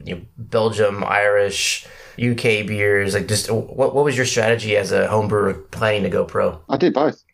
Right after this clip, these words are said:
Speaker 2: So, yeah, started off, yeah, we had, because we were doing beer tourism, a lot of the, uh, travels we did were to Belgium. So that kind of became, that was a, a, an interest of ours. So we did quite a few of those, but we do a lot of, like, American I P As, hoppy ambers,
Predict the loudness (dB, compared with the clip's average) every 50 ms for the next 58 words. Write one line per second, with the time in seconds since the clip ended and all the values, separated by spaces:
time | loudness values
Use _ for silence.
0 | _ _ _ 0 2 2 4 4 2 0 -2 -2 _ 2 2 2 2 0 0 2
1 | 2 4 4 2 0 0 -4 -12 _ _ 2 2 4 4 2 2 2 2 4 4
2 | 4 2 0 0 -4 -10 _ _ _ -2 0 0 2 2 2 2 2 4 4 4
3 | 4 4 4 4 2 2 2 2 2 2 4 4 4 4 4 4 4 2 2 0
4 | 0 2 2 4 4 4 4 2 0 0 0 0 2 2 2 2 2 2 2 2
5 | 2 0 0 0 0 2 2 2 2 4 4 4 2 2 2 2 0 0 0 -2
6 | _ _ -2 0 0 0 -2 -2 0 2 2 4 2 2 2 0 0 2 4 4
7 | 4 4 4 2 0 -4 _ _ _ _ 0 2 2 2 2 2 2 2 2 0
8 | 0 2 2 2 2 2 0 -2 -2 0 2 2 4 4 2 2 0 0 2 2
9 | 4 4 2 2 0 0 0 2 2 2 2 2 2 2 4 4 2 2 2 2
10 | 0 -2 -2 -2 _ _ 0 2 2 4 4 4 4 4 4 2 0 -2 -6 _
11 | -2 -2 0 0 0 2 2 2 2 0 2 2 2 4 4 2 0 _ _ _
12 | _ _ _ _ -2 -2 -2 0 2 2 4 4 4 4 4 2 2 -2 -8 -16
13 | _ _ -6 0 2 2 4 4 4 4 4 4 2 0 0 -4 -12